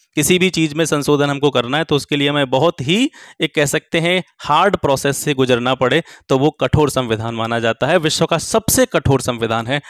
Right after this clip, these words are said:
अमेरिका का। लचीला या नम्य संविधान क्या होता है? एक ऐसा संविधान जिसमें हमें किसी भी, अ, विधि में या किसी भी नियम में कोई परिवर्तन करना है, कोई संशोधन करना है, कोई अमेंडमेंट करना है,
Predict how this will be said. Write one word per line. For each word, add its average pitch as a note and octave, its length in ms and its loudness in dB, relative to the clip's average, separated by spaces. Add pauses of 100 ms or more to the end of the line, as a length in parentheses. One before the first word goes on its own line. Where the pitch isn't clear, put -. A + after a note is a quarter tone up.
(160)
अमेरिका A2+ 380 -4
का। - 220 -10 (540)
लचीला G#3 420 4
या G#3+ 120 6
नम्य F#3 380 2
संविधान E3+ 440 2
क्या D3+ 140 0
होता C#3+ 320 2
है? E3+ 100 2
एक F3 160 -4
ऐसा C#3+ 300 0
संविधान C#3+ 540 -2
जिसमें C#3 320 -2
हमें C#3 220 -4
किसी D3+ 320 -2
भी, G3 280 2 (340)
अ, - 60 2
विधि C#3 420 2
में A#2+ 200 0
या C3 80 0
किसी D3+ 320 -2
भी E3 140 0
नियम D#3+ 260 0
में C#3 160 -2
कोई D3 180 0
परिवर्तन C3 560 0
करना B2 320 -2
है, C#3 100 -2
कोई D3+ 220 -2
संशोधन C3+ 560 -2
करना B2 280 -2
है, C#3 80 -4
कोई C3+ 200 -2
अमेंडमेंट D#3+ 580 0
करना B2+ 300 0
है, D#3+ 80 -2